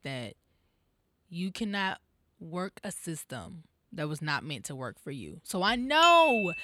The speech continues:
that you hear, "Oh, um, we're not gonna need a permit to carry guns." No, you still need a permit. Getting a permit is still a thing.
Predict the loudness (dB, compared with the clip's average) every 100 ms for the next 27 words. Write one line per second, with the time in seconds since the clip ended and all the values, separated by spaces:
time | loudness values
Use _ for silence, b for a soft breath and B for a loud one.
0 | B B -4 -2 -4 -6 -6 -4 -2 0
1 | 2 2 2 -2 -4 b b b b b
2 | -12 -4 -4 -2 0 2 2 0 -4 -6
3 | -4 -4 -6 -6 -4 -4 -6 -6 -4 -4
4 | -2 -2 -2 -4 -4 -6 -4 -4 -6 -8
5 | -8 -12 -20 _ _ _ _ _ _ _
6 | _ _ _ _ _ -14 0 2 2 0
7 | 2 0 2 -2 -2 -8 -4 -2 -2 -4
8 | -2 -2 -2